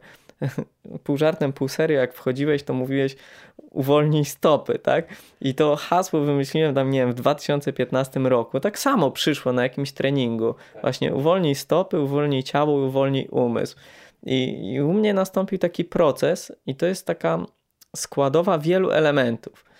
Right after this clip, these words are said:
Speaker 1: Właśnie, no bo... Sandały są jednym z elementów, który wykorzystujemy do biegania.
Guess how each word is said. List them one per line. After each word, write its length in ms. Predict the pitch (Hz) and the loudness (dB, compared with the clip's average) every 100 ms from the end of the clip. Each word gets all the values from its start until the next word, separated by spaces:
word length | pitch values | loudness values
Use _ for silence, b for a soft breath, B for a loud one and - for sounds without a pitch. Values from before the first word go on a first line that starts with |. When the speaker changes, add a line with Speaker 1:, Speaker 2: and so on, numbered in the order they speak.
| b b b b | b b b b
Speaker 1:
Właśnie, 720 | 120 127 - 131 127 127 131 | 0 0 0 -2 0 0 0
no 180 | - 135 | -2 -4
bo... 420 | 139 147 151 151 160 B B B B B B B B B B B B _ _ _ _ - | 0 0 2 0 -4 B B B B B B B B B B B B _ _ _ _ -18
Sandały 500 | - 151 156 214 233 | -2 0 4 4 2
są 420 | 220 165 175 185 190 - | 0 2 2 0 -4 -2
jednym 420 | 143 170 185 170 | 0 2 2 0
z 60 | - | -4
elementów, 1040 | - 139 135 135 139 147 180 196 - - 247 240 240 - | -2 2 4 2 2 0 -4 -4 -12 -20 -14 -14 -14 -20
który 480 | - - 156 165 151 | -12 -2 0 2 0
wykorzystujemy 840 | 143 147 143 139 143 143 143 143 | 0 -2 -2 -2 0 0 0 0
do 320 | 127 123 143 139 | 2 2 0 -2
biegania. 560 | 131 117 107 107 - | -2 0 -2 -4 -8